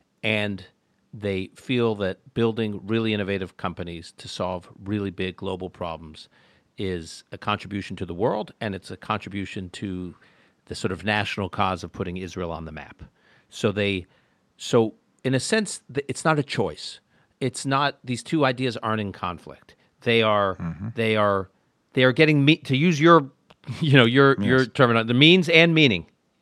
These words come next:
Speaker 1: They're doing both.
Speaker 2: Yes.
Speaker 1: They're in pursuit of both.
Speaker 2: Yes, correct.
Speaker 1: So that could also be going on here. And you're, and you're looking at it saying, "Aha,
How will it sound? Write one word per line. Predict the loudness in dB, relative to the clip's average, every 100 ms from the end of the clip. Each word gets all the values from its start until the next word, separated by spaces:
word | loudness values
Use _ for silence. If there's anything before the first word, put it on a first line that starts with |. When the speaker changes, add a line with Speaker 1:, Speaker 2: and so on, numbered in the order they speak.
| _
Speaker 1:
They're | 0
doing | 2 4
both. | 4 2
Speaker 2:
Yes. | -2 0
Speaker 1:
They're | 0
in |
pursuit | 0 0 2 2
of | 2
both. | -2 -2
Speaker 2:
Yes, | -8 -10 -16 _ _ _ -20 _
correct. | -8 -8 -10 -20 -20 _
Speaker 1:
So | -12 0 4 6 4 -2 _ _ _ _
that | -4 -2 0
could | 0
also | 2 2 0
be | -2
going | -2 -4
on | -6 -10
here. | -14 -12
And | -6 0
you're, | 2 2
and | 4
you're | 4
looking | 4 2 2 2
at |
it | 2
saying, | 0 2 2
"Aha, | 4 8 8